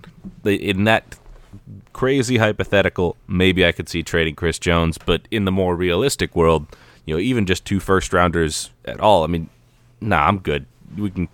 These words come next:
keep Chris Jones, no doubt. I mean, you look at some of the, you know, top five picks that the Chiefs have had in the past, it, like, just the ones that come immediately to my memory. You know, you mentioned one already in Glenn Dorsey. I think he was the fifth overall pick.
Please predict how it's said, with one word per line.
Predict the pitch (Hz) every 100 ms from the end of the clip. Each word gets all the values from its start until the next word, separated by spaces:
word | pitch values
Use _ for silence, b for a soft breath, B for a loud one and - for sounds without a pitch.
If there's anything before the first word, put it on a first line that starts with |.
| -
keep | 90 -
Chris | - 85
Jones, | - 82 78
no | 82 76
doubt. | 76 76 71
I | 95
mean, | 87
you | 87
look | 107 -
at | 98
some | - 95
of | 85
the, | 78 B B B B
you | -
know, | 80
top | - 92 -
five | - 87 80 -
picks | 92 -
that | -
the | 80
Chiefs | - 92 90
have | 82
had | 90 87
in | 78
the |
past, | - 82 87 104 - b b b b -
it, | 80
like, | 87 82
just | 82 -
the | 104
ones | 98 90
that | 78
come | 95 87
immediately | 90 90 80 85
to | 78
my | 82 110
memory. | 76 76 71 71 b b b _ -
You | 80
know, |
you | 76
mentioned | 90 120 107 92
one | 92 87
already | 82 80 78
in | 78
Glenn | 78 82 80
Dorsey. | 76 76 -
I | 78
think | 95
he | 90
was | 78 80
the |
fifth | 82 _ 85 82
overall | 82 78 80 76
pick. | - 82 78